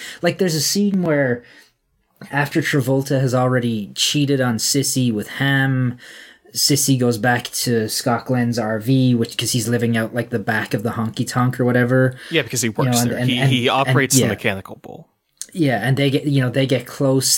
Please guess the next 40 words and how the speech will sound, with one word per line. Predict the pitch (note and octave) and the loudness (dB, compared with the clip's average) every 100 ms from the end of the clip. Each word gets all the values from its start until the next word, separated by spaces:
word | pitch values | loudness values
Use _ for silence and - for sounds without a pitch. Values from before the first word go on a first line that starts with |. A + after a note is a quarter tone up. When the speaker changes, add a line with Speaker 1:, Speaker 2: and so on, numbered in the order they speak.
| - | 0
Speaker 1:
to, | C#3 B2+ A#2+ A2+ G#2+ G#2 - - - - - | 2 2 2 2 0 -4 -8 -20 -20 -20 -10
you | B2 | -2
know, | A#2+ G#2+ G2+ G2+ - - | 0 0 -2 -6 -12 -12
fucking, | - C3+ C3 C3+ C3+ C3 | -2 0 2 0 2 0
and | A#2+ B2 A#2 A2 G#2+ | -2 -2 -2 -4 -4
she | G2+ A#2+ | -4 -6
pulls | - B2+ A#2 | -2 -2 0
away | A#2 A#2+ | 0 -2
at | A#2 | -2
the | A#2 | -4
last | A2+ - | -4 -4
moment | A#2+ A2+ A2+ | -4 -2 -2
and | A2 | 0
leaves, | B2 B2+ A#2+ | 2 2 0
and | C#3 C#3 | 0 2
you | |
get | D#3+ F3 | 0 0
this | G3+ - | -2 0
scene | - D#3 D3 | 2 2 2
of | C3 | 2
him, | C3+ | 0
like, | A#2 G#2 | 0 -2
crying | - - C3 C3 C#3 C#3 C3+ C3 | -6 -2 0 2 4 4 2 2
and | A2+ A#2 | 0 -4
drinking, | G2+ G#2 B2+ C3 C3 C3 B2+ B2 A#2+ A2+ | -4 -2 2 2 2 0 2 2 0 -2
like, | A#2+ A2+ - A2 B2+ | -2 -4 -6 -16 -12
through | - C3 B2 | 0 2 4
his | A2 | 2
tears | - C3+ A#2+ A#2+ A#2 G#2 | 0 2 2 4 2 0
because | A2 A2 A2 | -4 -4 -4
he's | A2+ G#2 | -2 -4
heartbroken | - A#2 A#2 - C3 B2+ C#3 | -2 -2 -2 -2 -2 0 0
or | C#3 | 0
whatever, | C#3 C#3+ D3 D3 C#3+ - - - - | 2 2 0 0 -2 -6 -16 -16 -8
and | D3+ D#3+ | -4 -2
it's, | D#3 - | 0 2
like, | F3 - | 0 0
setting | - A3+ G3+ | 0 2 2
it | F3+ | 2
up | G3+ - | 0 -2